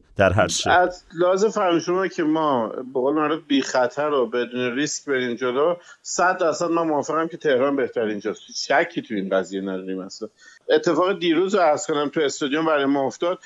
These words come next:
Speaker 2: باشگاه مس اعتراض داشتش به اینکه پشت نیمکتش، اه، هوادار نساجی نشسته. با، قانعشون کردیم. می‌خوام نکات رو بگم که اتفاق میفته برای ما در روز برگزاری. قانعشون کردیم که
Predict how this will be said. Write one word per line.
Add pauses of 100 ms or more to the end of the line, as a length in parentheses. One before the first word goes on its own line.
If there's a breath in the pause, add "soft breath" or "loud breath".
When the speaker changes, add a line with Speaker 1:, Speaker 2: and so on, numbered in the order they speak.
(260 loud breath)
Speaker 2:
باشگاه
مس
اعتراض
داشتش
به
اینکه
پشت
نیمکتش، (260)
اه،
هوادار
نساجی
نشسته. (200)
با، (140)
قانعشون
کردیم.
می‌خوام
نکات
رو
بگم
که
اتفاق
میفته
برای
ما
در
روز
برگزاری.
قانعشون
کردیم (120)
که